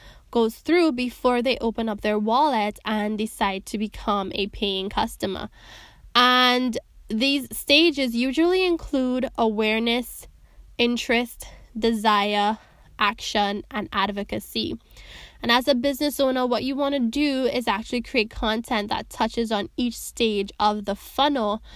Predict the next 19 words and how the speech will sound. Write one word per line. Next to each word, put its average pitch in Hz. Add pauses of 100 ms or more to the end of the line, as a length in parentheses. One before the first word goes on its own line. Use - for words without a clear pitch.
(180)
so 254
that 254
you're 269
helping 277
guide 240
people 233
through 233
this 220
process -
from 220
awareness 214
to 220
advocacy, 202 (1120)
right? 220 (460)
Um, 247
but 285
in 320
a 349
nutshell, 269